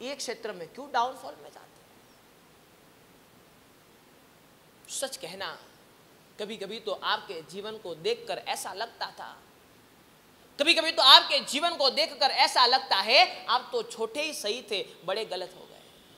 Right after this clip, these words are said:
बड़ा अच्छा जीवन था, बड़ा निर्दोष जीवन था, बड़ा पापों से मुक्त जीवन था, बड़ा सरल जीवन था, बड़ा धार्मिक जीवन था। आज सब चीजें आपके जीवन में से धीरे, धीरे, धीरे, धीरे खत्म होती जा रही है। और इसीलिए मैं आपको कहना चाहता हूं, महामहोपाध्याय जी कहते हैं, "ग्रो अप", आगे बढ़ना है।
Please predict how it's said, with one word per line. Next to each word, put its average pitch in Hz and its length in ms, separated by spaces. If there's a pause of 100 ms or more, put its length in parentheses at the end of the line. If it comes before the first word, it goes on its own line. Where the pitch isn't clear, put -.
(2500)
बड़ा 381 120
अच्छा 403 340
जीवन 240 320
था, 262 140
बड़ा 349 220
निर्दोष 381 480
जीवन 285 260
था, 254 140
बड़ा 330 220
पापों 349 360
से 381 160
मुक्त 392 280
जीवन 320 300
था, 294 200
बड़ा 381 460
सरल 392 340
जीवन 370 320
था, 330 180
बड़ा 381 380
धार्मिक 359 460
जीवन 403 260
था। 415 200
आज 262 340
सब - 360
चीजें 247 260
आपके 233 400
जीवन 240 320
में 254 120
से 233 180
धीरे, 233 320
धीरे, 226 320
धीरे, 240 280
धीरे 254 280
खत्म 381 320
होती 277 320
जा 240 160
रही 247 220
है। 403 400
और 240 80
इसीलिए 226 340
मैं 233 120
आपको 208 220
कहना 277 340
चाहता 285 300
हूं, 320 540
महामहोपाध्याय 226 840
जी 277 140
कहते 233 280
हैं, 311 520
"ग्रो 381 120
अप", 453 500
आगे 220 280
बढ़ना 160 300
है। - 240